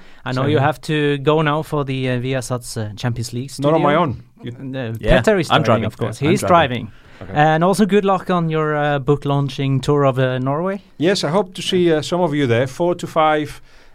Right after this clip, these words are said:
Speaker 2: eh, P M on, eh, what is
Speaker 1: Eh, Egetorget,
Speaker 2: Yes.
Speaker 1: ERK,
Speaker 2: On
Speaker 1: eh, on
Speaker 2: Thursday.
Speaker 1: Thursday.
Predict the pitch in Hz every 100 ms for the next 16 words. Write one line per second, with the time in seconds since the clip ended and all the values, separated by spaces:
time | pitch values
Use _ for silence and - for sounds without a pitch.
0 | - 139 127 143 143 147 147 - 135 131
1 | 127 127 127 123 120 123 120 117 101 -
2 | 135 131 - 175 196 180 170 190 220 147
3 | - - 110 - - 170 - - - -
4 | - 139 139 135 135 143 143 127 - 113